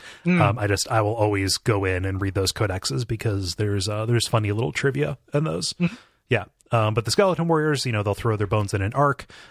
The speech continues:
Speaker 2: Uh, you have, uh, these poison drippers, uh, which sounds like the worst snack food in the wor-, in, in, in the world. Um, I forget what they're actually called, but, uh,
Speaker 1: Poison
Speaker 2: they
Speaker 1: dippers.
Speaker 2: Yep. <laughs>
Speaker 1: Oh.
Speaker 2: Yeah.
Speaker 1: The, um, yeah,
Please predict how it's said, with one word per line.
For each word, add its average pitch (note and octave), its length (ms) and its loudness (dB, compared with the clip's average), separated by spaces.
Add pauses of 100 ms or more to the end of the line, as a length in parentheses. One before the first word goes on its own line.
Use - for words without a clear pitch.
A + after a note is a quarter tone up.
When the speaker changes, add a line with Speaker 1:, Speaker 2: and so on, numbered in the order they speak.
(120)
Speaker 2:
Uh, A2+ 120 4
you G#2 200 0
have, G#2 360 2
uh, G#2 220 0
these G2 160 -2
poison A#2 380 2
drippers, B2+ 640 0 (440)
uh, A2 140 2
which G2+ 120 0
sounds G#2+ 180 2
like G2+ 100 -2
the G#2 100 -2
worst D3 220 2
snack A2 240 0
food A2 180 0
in F#2+ 80 -4
the F#2 60 -4
wor-, F#2+ 360 -4
in, A2+ 120 2
in, A#2 240 0
in A#2 60 2
the G#2+ 80 0
world. G2 260 -4 (540)
Um, G#2 200 0
I G#2 60 4
forget A2+ 280 0
what G#2+ 100 0
they're G#2+ 120 2
actually G2 260 -4
called, G2 440 0
but, G2+ 300 -2
uh, G#2+ 160 -4
Speaker 1:
Poison G#2 280 2
Speaker 2:
they D3+ 80 2
Speaker 1:
dippers. - 280 -4
Speaker 2:
Yep. D#3+ 240 0 (220)
<laughs> C#3 420 -2 (1500)
Speaker 1:
Oh. C3+ 140 -6 (540)
Speaker 2:
Yeah. G2 180 -14 (300)
Speaker 1:
The, D3 220 -2
um, B2+ 240 0 (120)
yeah, C#4+ 120 2